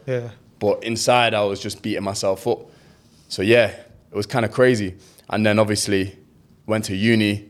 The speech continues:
Speaker 2: my mental health starting to dip already. Got bad anxiety is the main thing that I struggled with. At uni, the sesh got more, the partying got more,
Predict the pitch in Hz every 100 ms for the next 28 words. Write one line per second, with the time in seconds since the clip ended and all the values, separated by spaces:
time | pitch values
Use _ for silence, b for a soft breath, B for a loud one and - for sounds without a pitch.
0 | - 92 104 101 107 104 - 101 85 85
1 | 87 101 92 - 92 98 104 95 95 B
2 | B B 85 - 98 95 92 104 104 92
3 | 92 92 98 92 98 92 80 - 107 104
4 | 92 92 95 - B B B - 90 107
5 | 127 127 123 120 - - 165 - - 123
6 | - - 101 113 117 113 107 95 - 120
7 | 117 113 110 110 107 107 107 107